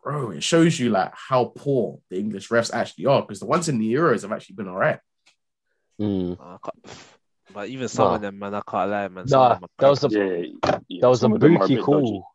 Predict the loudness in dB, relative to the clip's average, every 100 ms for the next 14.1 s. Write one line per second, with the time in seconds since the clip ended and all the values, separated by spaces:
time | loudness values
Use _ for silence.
0 | _ _ _ -18 -16 -12 -2 -2 0 -2
1 | -2 -2 -6 -10 _ _ _ _ _ _
2 | _ _ _ -8 -6 -6 -8 _ _ _
3 | -10 -4 -2 -2 -4 -6 -6 -4 -4 -2
4 | -2 -4 -6 -4 -6 -8 -20 _ _ _
5 | _ _ _ _ _ _ -2 2 4 4
6 | 2 0 0 0 0 -6 -14 -16 _ _
7 | _ _ _ _ -20 _ _ _ _ _
8 | 0 0 0 0 -2 _ 0 0 0 -6
9 | -20 _ _ _ _ _ 0 4 6 4
10 | 0 -4 _ -4 2 2 2 0 2 0
11 | -2 -16 _ _ -14 -6 -6 -6 -12 -14
12 | -8 -4 0 2 4 2 2 4 4 2
13 | -2 -6 -6 0 2 4 2 4 4 4
14 | 2